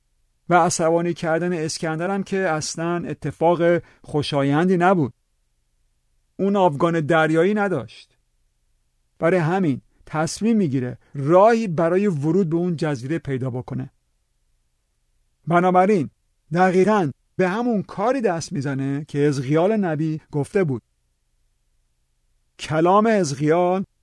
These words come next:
درباره شهر سور می‌گوید این مکان به صخره‌ای صاف تبدیل خواهد شد و سنگ‌ها و چوب و خاک آنجا رو در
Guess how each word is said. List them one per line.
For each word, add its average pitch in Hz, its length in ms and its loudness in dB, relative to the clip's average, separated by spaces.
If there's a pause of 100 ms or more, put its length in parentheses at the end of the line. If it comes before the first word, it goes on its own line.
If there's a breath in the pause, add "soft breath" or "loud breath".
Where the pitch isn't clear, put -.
درباره 151 440 0
شهر 175 420 -4
سور 170 560 0 (180 soft breath)
می‌گوید 147 500 0
این 196 280 -2
مکان 147 520 -6 (220 soft breath)
به 156 120 -2
صخره‌ای 170 580 -2
صاف 196 600 0 (220 soft breath)
تبدیل 143 380 0
خواهد 131 340 -8
شد 135 280 -12 (260 soft breath)
و 160 100 -2
سنگ‌ها 165 840 0 (260 soft breath)
و 160 100 -4
چوب 214 460 -4
و 170 100 2
خاک 220 440 -2
آنجا 160 640 -2
رو 180 160 -4
در 160 220 0